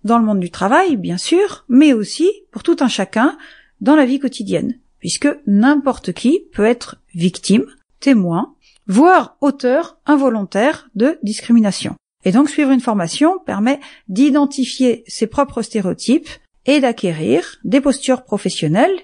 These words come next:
et profession-, et personnelles aussi, bien sûr, non discriminantes.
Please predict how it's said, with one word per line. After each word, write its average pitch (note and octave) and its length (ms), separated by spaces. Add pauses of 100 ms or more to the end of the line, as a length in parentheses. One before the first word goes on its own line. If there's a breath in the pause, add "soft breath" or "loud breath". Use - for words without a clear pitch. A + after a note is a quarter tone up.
(260)
et G3+ 80
profession-, D#3+ 520
et E3+ 220
personnelles E3+ 560
aussi, D#4+ 280
bien G#3 160
sûr, E4+ 300 (280)
non B3+ 360 (240)
discriminantes. - 800